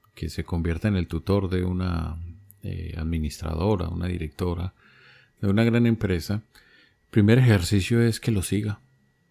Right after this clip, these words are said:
a una distancia prudencial y pretenda saber, sentir y pensar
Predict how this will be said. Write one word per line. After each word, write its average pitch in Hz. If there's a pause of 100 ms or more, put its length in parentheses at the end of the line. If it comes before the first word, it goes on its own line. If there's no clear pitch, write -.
(600)
a 87
una 87
distancia 92
prudencial 101 (1200)
y 82 (280)
pretenda 95 (1120)
saber, 92
sentir 120
y 120
pensar 85